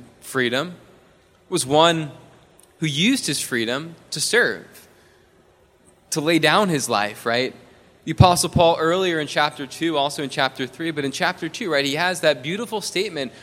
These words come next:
regarding Christ saying, "He who, who gave himself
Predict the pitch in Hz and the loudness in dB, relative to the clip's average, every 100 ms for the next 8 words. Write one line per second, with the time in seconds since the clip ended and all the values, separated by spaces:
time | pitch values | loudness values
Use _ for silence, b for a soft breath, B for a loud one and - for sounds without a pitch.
0 | B 160 165 170 156 - 208 196 - 165 | B 0 2 2 0 0 2 2 0 -2
1 | 156 151 220 240 202 196 B B - 165 | -2 -4 0 0 2 -2 B B -10 -10
2 | 131 190 214 262 262 254 226 - 208 208 | -8 -4 2 4 4 0 0 2 2 2
3 | - | -2